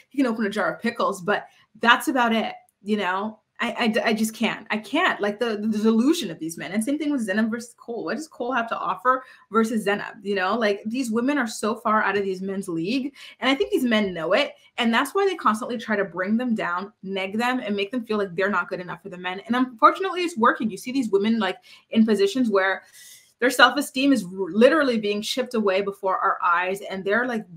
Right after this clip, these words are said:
begging these men who literally are, you know what I mean? Like, to love them. And it sucks. It really sucks to see. So um, Nancy takes Bartise to see one of her properties, and you can see his li-, eyes light up at the possibility of being her sugar baby. Um,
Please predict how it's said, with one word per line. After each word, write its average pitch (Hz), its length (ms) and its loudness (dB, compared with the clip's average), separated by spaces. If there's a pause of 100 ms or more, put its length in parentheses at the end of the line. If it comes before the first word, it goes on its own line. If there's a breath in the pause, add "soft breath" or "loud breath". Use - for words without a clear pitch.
begging 196 320 -2
these 175 180 -8
men 180 180 -8
who 202 340 2
literally 226 440 2
are, 185 400 -4 (300)
you 262 140 0
know 302 100 4
what 302 80 4
I 294 40 2
mean? 277 320 4
Like, 208 260 0 (440)
to 269 120 2
love 220 300 2
them. 175 220 -4
And 202 100 -4
it 202 100 -6
sucks. - 440 -4
It 196 100 -6
really 220 220 -2
sucks 175 300 -10
to 170 100 -16
see. 165 340 -12 (220 soft breath)
So 285 400 6 (640)
um, 254 360 6
Nancy 320 380 2
takes 247 520 -2
Bartise 220 580 0
to 220 80 -4
see 226 160 -6
one 262 140 -2
of 285 80 -2
her 302 100 -2
properties, 196 500 0
and 196 80 -8
you 208 60 -6
can 262 80 -6
see 285 160 -4
his 254 140 -4
li-, 196 140 2 (200)
eyes 208 260 0
light 175 200 -2
up 175 240 -4
at 202 100 -8
the 196 80 -4
possibility 202 800 0
of 170 180 -10
being 196 220 -2
her 262 160 0
sugar 202 380 -4
baby. 175 440 -4 (440 loud breath)
Um, 208 640 4